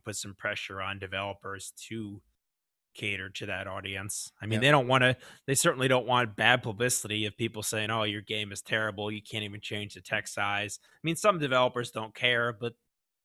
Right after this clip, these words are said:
Speaker 1: some do.
Speaker 2: Yeah, and some developers, or publishers, I should say, won't care about the bad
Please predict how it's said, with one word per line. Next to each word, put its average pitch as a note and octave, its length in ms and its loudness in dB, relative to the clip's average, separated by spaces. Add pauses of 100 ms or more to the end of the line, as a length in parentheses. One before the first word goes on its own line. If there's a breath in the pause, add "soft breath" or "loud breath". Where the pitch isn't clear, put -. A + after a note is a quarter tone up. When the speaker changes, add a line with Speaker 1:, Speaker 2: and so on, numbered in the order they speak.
(140)
Speaker 1:
some F3+ 240 -2
do. G2+ 280 -6 (680)
Speaker 2:
Yeah, G#2 280 0
and C#3 140 2
some G3 240 4
developers, C#3+ 680 8
or C3 240 6
publishers, A2 600 4
I G2 120 2
should G2+ 160 -10
say, G2 260 2
won't A2+ 440 6 (100)
care G#2 380 6
about G2 360 2
the G2+ 80 -8
bad F#2 300 0